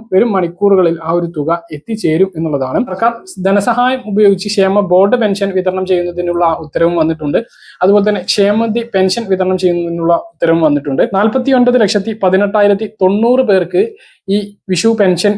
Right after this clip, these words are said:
വിതരണം ചെയ്യുന്നതിന് വേണ്ടി എഴുന്നൂറ്റി ഇരുപത് കോടി അൻപത്തിമൂന്ന് ലക്ഷത്തി എൺപത്തിയൊന്നായിരത്തി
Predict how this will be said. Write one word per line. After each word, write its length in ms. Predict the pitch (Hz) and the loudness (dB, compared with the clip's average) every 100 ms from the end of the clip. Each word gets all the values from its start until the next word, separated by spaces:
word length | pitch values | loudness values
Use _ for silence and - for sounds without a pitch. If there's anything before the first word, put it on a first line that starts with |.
| 190 | 2
വിതരണം 300 | 175 190 196 | 2 0 2
ചെയ്യുന്നതിന് 460 | 196 175 170 175 175 151 | 4 4 2 2 2 0
വേണ്ടി 240 | 139 220 - _ _ _ _ - 185 | 0 -2 -4 _ _ _ _ 0 2
എഴുന്നൂറ്റി 380 | 214 220 220 226 196 | 4 2 0 -2 0
ഇരുപത് 300 | 202 247 269 220 | 2 2 2 2
കോടി 220 | 196 196 208 | 2 2 0
അൻപത്തിമൂന്ന് 540 | 180 190 208 240 247 233 | -2 0 -2 -2 -2 0
ലക്ഷത്തി 360 | 196 185 170 196 214 185 | -2 -4 -8 -12 -8 -6
എൺപത്തിയൊന്നായിരത്തി 760 | 196 220 240 233 220 214 214 | -4 -4 -2 0 2 0 -4